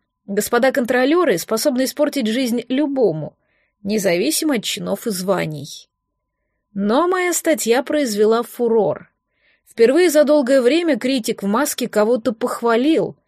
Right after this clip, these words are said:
и народ повалил толпами оценить стряпню счастливицы.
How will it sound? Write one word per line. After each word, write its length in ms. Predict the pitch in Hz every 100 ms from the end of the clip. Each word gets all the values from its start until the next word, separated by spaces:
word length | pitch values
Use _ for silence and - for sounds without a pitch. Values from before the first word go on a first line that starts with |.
| _ _ _ _
и 120 | 202
народ 320 | 214 330 403
повалил 400 | - 320 320 359
толпами 580 | - 320 294 269 247 240 _ _ _ _
оценить 480 | - - 180 202 277
стряпню 420 | - 277 - 175
счастливицы. 960 | - 254 - 277 175 151 - - 185